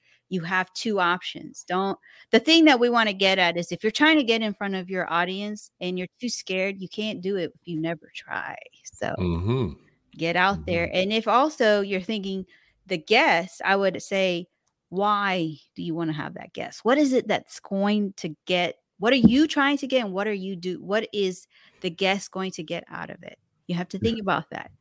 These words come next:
Speaker 1: It's their
Speaker 2: Yes.
Speaker 1: time. So are you saying like, "Look, you have the opportunity to be exposed to an audience that you've never been before in front of,"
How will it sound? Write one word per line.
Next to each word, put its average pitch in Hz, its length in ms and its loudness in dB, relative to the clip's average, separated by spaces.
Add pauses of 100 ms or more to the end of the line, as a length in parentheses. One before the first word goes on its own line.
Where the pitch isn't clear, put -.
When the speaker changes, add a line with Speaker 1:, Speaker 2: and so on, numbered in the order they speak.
(240)
Speaker 1:
It's - 280 -2
their 196 120 2
Speaker 2:
Yes. 196 100 -4
Speaker 1:
time. 220 540 -6 (460)
So 196 360 4
are 185 240 2
you 214 720 -4
saying 190 460 -4
like, 175 320 -4
"Look, 175 480 -4 (340)
you 175 160 -8
have 185 160 -4
the 180 120 0
opportunity 170 920 -2 (320)
to 175 220 -8
be 170 200 -6
exposed 175 640 -4
to 185 100 -4
an 170 80 0
audience 175 500 -2
that 147 180 -10
you've 147 140 -12
never 147 240 -8
been 156 240 -6
before 214 560 0
in 190 160 -4
front 202 260 -2
of," 190 280 2